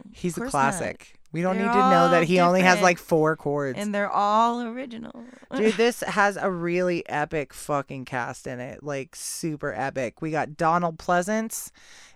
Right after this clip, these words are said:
Speaker 2: If you don't know who Donald Pleasance is, he's the main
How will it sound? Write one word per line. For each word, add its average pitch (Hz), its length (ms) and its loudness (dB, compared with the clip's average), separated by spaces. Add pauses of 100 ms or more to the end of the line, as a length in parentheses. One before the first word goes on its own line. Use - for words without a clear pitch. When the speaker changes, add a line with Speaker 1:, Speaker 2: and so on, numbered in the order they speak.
Speaker 2:
If - 100 -12
you 156 80 -6
don't 151 240 2
know 151 100 0
who 156 140 -4
Donald 143 340 -2
Pleasance 185 480 -2
is, 180 640 -2
he's 135 580 -10
the 127 640 -2
main 131 640 -6